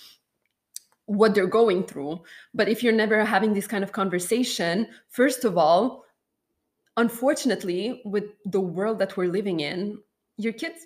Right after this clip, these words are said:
probably will experience something and they're not gonna understand and they're gonna be ashamed of it and they're not gonna come talking to, to,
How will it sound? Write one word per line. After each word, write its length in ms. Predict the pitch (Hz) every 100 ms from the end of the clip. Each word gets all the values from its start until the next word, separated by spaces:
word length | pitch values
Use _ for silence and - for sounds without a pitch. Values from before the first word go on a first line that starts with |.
| _
probably 720 | - 226 220 214 226 214 208 -
will 320 | 185 214 226
experience 720 | - - - - 208 196 180 180
something 420 | 190 180 165 180
and 100 | 196
they're 80 | 202
not 160 | 226
gonna 140 | 254 247
understand 460 | 190 180 - 190
and 100 | 202
they're 60 | 185
gonna 140 | 185 180
be 100 | 254
ashamed 420 | - - 170 190
of 120 | 196
it 240 | 202 208 -
and 200 | 190 185
they're 100 | 185
not 160 | 185 190
gonna 140 | 190
come 200 | 185 170
talking 380 | 175 170 175 170
to, 140 | 175 180 _
to, 100 | -